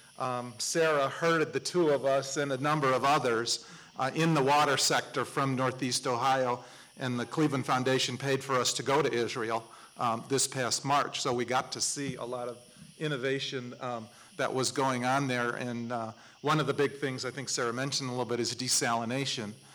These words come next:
Um, and, um, uh, desalination is probably a significant portion of the answer to, um, areas that are, uh, bordering an ocean, for example, like California. Um, it's expensive.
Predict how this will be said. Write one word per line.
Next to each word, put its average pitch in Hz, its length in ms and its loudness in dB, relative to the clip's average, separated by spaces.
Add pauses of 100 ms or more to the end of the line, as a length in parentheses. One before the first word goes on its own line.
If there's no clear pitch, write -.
(300)
Um, 117 520 -2
and, 117 480 -6
um, 113 360 -2 (580)
uh, 127 100 -8 (100)
desalination 160 1120 2
is 143 240 2
probably 185 880 2
a 170 200 2
significant 170 800 0
portion 170 520 0
of 156 260 0
the 151 200 -2
answer 165 440 -2 (480)
to, 127 560 -2
um, 123 360 -2 (140)
areas 131 480 0
that 127 220 0
are, 120 320 0
uh, 131 60 -4
bordering 123 500 0
an 123 80 -2
ocean, 131 260 -2
for 127 160 -6
example, 120 400 -6
like 113 160 -4
California. 120 720 -4 (460)
Um, 120 280 -2
it's 143 160 0
expensive. 156 540 0